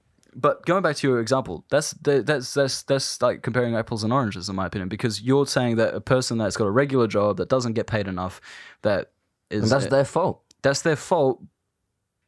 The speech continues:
Speaker 1: despite the fact that maybe they're not having a good day because, you know, they're not getting paid enough money. There are all these other factors. If you're an athlete that's getting paid millions,
Speaker 2: But these athletes have
Speaker 1: millions.
Speaker 2: worked hundred times harder than these fucking Asda workers.
Speaker 1: Sure.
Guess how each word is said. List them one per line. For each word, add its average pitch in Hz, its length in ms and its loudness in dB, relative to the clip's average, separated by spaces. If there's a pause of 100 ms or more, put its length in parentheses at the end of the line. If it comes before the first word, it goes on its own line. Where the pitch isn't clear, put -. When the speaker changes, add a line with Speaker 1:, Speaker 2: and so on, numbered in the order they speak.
(540)
Speaker 1:
despite 127 480 0
the 123 80 -4
fact 120 240 0
that 113 80 0
maybe 117 260 2
they're 113 160 2
not 101 200 0
having 110 220 0
a 104 60 -2
good 101 140 0
day 107 140 4
because, 98 380 -2
you 107 80 -2
know, 98 160 -2
they're 98 140 0
not 101 180 -4
getting 98 380 -6 (100)
paid 104 180 -2
enough 95 280 -4
money. 107 320 -2
There 117 160 0
are - 20 4
all 165 100 4
these 131 140 0
other 117 140 2
factors. 123 400 -4 (240)
If 110 120 -4
you're 208 140 4
an 147 80 2
athlete 151 300 0
that's 110 160 0
getting 113 180 2
paid 131 220 0
millions, 117 680 2
Speaker 2:
But 113 140 -6
these 147 180 -2
athletes 139 300 4
have 214 160 4
Speaker 1:
millions. 110 240 2
Speaker 2:
worked 131 520 2
hundred 127 360 -2
times 110 260 -2
harder 117 220 -2
than 87 220 -4
these 95 200 -2
fucking 101 320 -6
Asda 110 240 -2
workers. 87 140 0
Speaker 1:
Sure. 139 480 2